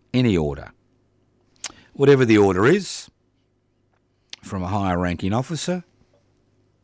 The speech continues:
you carry out. And if you don't carry out that order, you're court-martialed, and in some countries you're shot on the spot, okay? That's how hierarchical armed forces are.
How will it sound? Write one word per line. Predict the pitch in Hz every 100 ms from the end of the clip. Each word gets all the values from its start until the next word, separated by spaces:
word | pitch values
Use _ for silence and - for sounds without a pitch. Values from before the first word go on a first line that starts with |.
| _
you | 101
carry | - 85 78 73
out. | 71 69
And | 90
if | 87
you | 120
don't | 113
carry | - 80 78 78
out | 76
that | 82 80
order, | 90 98 98 101 _ _ _ -
you're | 87
court-martialed, | - 90 78 78 76 85 120 139
and | 165
in | -
some | - 90
countries | - 76 78 73
you're | 78
shot | - - 76
on | 73
the | 71
spot, | - - - - _ -
okay? | 117 - 165 - _ - - _ -
That's | 160 -
how | 117 104 - _ _ _
hierarchical | - 104 101 90 85 - 80 87 82 80 _ _ _
armed | 85 80 80
forces | - - - 104 76
are. | 69 65 -